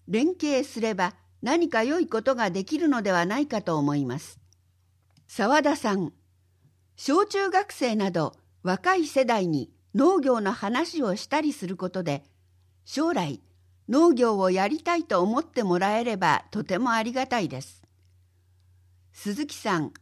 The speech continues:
日本茶インストラクターとしても活動していますが、岩田の人でも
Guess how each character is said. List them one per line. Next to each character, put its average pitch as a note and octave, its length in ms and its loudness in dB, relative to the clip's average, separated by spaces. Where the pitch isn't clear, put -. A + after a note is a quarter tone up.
日 A3 140 2
本 G4 260 -2
茶 G4 140 -4
イ F4+ 100 2
ン G#4 80 -2
ス - 80 -12
ト F4 100 -4
ラ F4+ 140 0
ク - 100 -20
タ A3 120 0
ー G3+ 40 -2
と F#3 160 -4
し - 80 -10
て A#3 140 -6
も G3+ 160 0
活 F3+ 280 -8
動 B3+ 200 4
し - 80 -10
て A3+ 120 -2
い G#3+ 80 -2
ま G#3+ 160 -4
す G3 160 -8
が、 D3+ 200 -2
岩 D#4+ 260 0
田 G3 140 -2
の D#3 140 0
人 A3+ 240 -6
で F#3+ 120 0
も D#3 260 -2